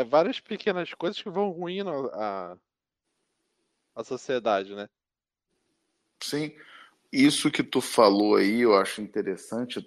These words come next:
Speaker 2: essa tua análise aí. Não, não pensei dessa forma, né? E só antes de falar, vou acrescentar, e depois ele fala, né? "Há oito anos atrás aconteceu a mesma coisa comigo, né?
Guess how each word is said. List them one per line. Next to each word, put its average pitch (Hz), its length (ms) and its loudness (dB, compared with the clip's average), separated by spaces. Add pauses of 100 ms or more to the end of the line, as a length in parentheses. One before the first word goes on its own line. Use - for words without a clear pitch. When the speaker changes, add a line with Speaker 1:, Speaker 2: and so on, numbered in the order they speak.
Speaker 2:
essa 95 280 -6
tua 95 200 -6
análise 90 560 -6
aí. 127 400 2 (100)
Não, 110 300 0
não 123 220 4
pensei 107 480 2
dessa 101 360 0
forma, 120 560 2
né? 107 200 -6 (600)
E 104 400 2
só 127 320 2
antes 123 260 -2
de 117 80 -6
falar, 117 320 0
vou 113 180 -4
acrescentar, 110 680 -2
e 127 60 4
depois 120 240 -2
ele 139 120 0
fala, 127 240 0
né? 110 100 -4
"Há 104 80 0
oito 147 300 4
anos 143 180 0
atrás 131 340 2
aconteceu 127 460 -4
a 120 40 -2
mesma 131 280 -4
coisa 120 320 2
comigo, 110 480 -2
né? 98 160 -10